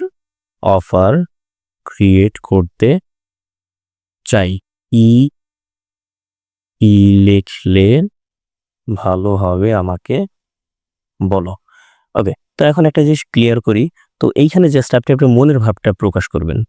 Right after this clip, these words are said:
হ্যাঁ, আপনার যতটুকু মনে হয় যে না এইভাবে লিখলে সে আমার বুঝে, যেমন আমি আমার মতো লিখছি, "আমি বাংলা লিঙ্ক গ্রামীণ রবি এয়ারটেল সিমের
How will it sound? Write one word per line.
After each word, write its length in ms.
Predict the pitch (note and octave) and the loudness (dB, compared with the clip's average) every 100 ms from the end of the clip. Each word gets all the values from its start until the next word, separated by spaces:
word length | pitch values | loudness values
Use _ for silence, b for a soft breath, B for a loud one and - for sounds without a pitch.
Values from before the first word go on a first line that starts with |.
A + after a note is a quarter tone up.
| _ | _
হ্যাঁ, 220 | - D#3+ A2 - | -4 -2 -2 0
আপনার 320 | G#2 A2 G2+ | 0 0 0
যতটুকু 460 | G2+ G#2+ A2 C3 - G#2 | 2 0 -2 -4 -2 0
মনে 220 | A2+ G#2 | 2 2
হয় 160 | A2 F3 _ - | 0 -4 _ -2
যে 160 | G#2 F#2+ | 2 2
না 120 | F#2 | 2
এইভাবে 320 | G2 G#2 G#2+ A2 | 2 2 2 2
লিখলে 260 | G#2 G2 G#2 | 0 -2 -2
সে 80 | G#2+ | 0
আমার 140 | G2 | 0
বুঝে, 160 | F#2+ A2 | 0 0
যেমন 220 | B2+ A#2 | 0 0
আমি 140 | G#2+ G2+ | 0 2
আমার 180 | G2 F#2+ | 2 0
মতো 140 | F#2 F#2 | -2 -4
লিখছি, 280 | F#2+ - C3 B B B B | -4 -4 -8 B B B B
"আমি 200 | A#2 A#2+ | 0 2
বাংলা 300 | A2+ A2 A2+ | 2 2 2
লিঙ্ক 220 | G#2 G#2 G#2 | 2 2 2
গ্রামীণ 340 | G2+ G2 G2 F#2+ | 2 2 2 2
রবি 240 | G2 G2 | 2 2
এয়ারটেল 340 | F#2+ F#2 G2+ | 0 0 -2
সিমের 380 | F#2+ - G#2 D3 | -2 0 2 2